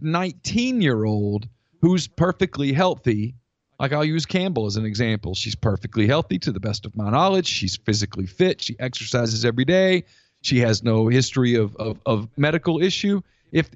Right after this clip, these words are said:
if, if the doctor says to me, "She's at absolutely no more risk to be around, um, bunches of, of young people her age than she is if she goes to Walmart or if she goes to,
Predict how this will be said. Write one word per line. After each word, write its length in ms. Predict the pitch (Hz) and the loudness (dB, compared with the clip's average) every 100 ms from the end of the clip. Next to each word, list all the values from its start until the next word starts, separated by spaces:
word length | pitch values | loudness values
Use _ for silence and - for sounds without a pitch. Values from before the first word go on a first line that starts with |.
| - | -4
if, 140 | 160 - | -4 -2
if 200 | 147 - | -6 -4
the 80 | |
doctor 340 | 151 165 170 156 | 0 0 0 -6
says 260 | 131 170 - | -4 -4 -4
to 80 | |
me, 340 | 151 170 160 143 _ _ _ _ - - | -4 -2 -2 -4 _ _ _ _ -20 -12
"She's 380 | - 202 214 - | -4 0 0 0
at 160 | 165 170 | 0 2
absolutely 760 | 190 214 - 180 185 170 139 | 2 0 0 2 2 4 2
no 220 | 127 165 | 4 4
more 280 | 180 165 147 | 4 4 4
risk 440 | 143 139 113 - - _ | 4 4 2 -4 -10 _
to 120 | - 135 | -2 0
be 260 | 131 131 135 | 2 2 2
around, 720 | 120 110 127 147 143 131 120 - _ _ _ _ _ _ | 2 2 2 0 -2 -4 -8 -16 _ _ _ _ _ _
um, 320 | 127 120 117 110 _ _ _ _ _ _ _ _ _ | -4 -2 -2 -4 _ _ _ _ _ _ _ _ _
bunches 440 | 104 139 165 175 131 | -2 0 2 0 0
of, 160 | 120 120 | -2 0
of 140 | 120 | 0
young 240 | 113 139 156 | 2 2 0
people 300 | 147 135 120 | -2 0 2
her 200 | 135 127 | 2 2
age 420 | 143 127 113 107 | 2 2 -2 -2
than 160 | 123 131 | -2 -2
she 300 | - 123 123 | 0 2 2
is 180 | 123 | 2
if 100 | 120 | 0
she 180 | 110 135 | 0 0
goes 280 | 123 123 123 | 2 2 0
to 100 | - | 0
Walmart 600 | 110 120 123 123 113 143 | 2 4 4 4 2 2
or 120 | 135 | 2
if 100 | 113 | 0
she 160 | - 127 | 0 -2
goes 400 | 117 120 120 110 | 2 2 2 -2
to, 240 | - 110 | 0 0